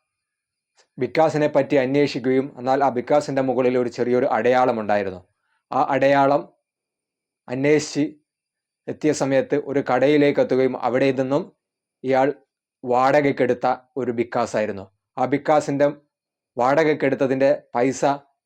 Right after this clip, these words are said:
ഈ കള്ളൻ നൽകിയിരുന്നത് Google Pay വഴിയായിരുന്നു. അങ്ങനെ Google Pay വഴി നൽകിയ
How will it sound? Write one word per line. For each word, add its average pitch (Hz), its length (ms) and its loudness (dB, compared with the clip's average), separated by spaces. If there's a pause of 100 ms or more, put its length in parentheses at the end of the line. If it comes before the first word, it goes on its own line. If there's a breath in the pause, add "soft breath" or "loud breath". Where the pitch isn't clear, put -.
(440)
ഈ 143 100 0 (140)
കള്ളൻ 147 340 2
നൽകിയിരുന്നത് 131 640 0 (140)
Google 131 400 2
Pay 131 160 4
വഴിയായിരുന്നു. 110 560 -2 (200)
അങ്ങനെ 147 340 -2
Google 135 400 2 (100)
Pay 147 120 4
വഴി 135 240 2
നൽകിയ 127 420 0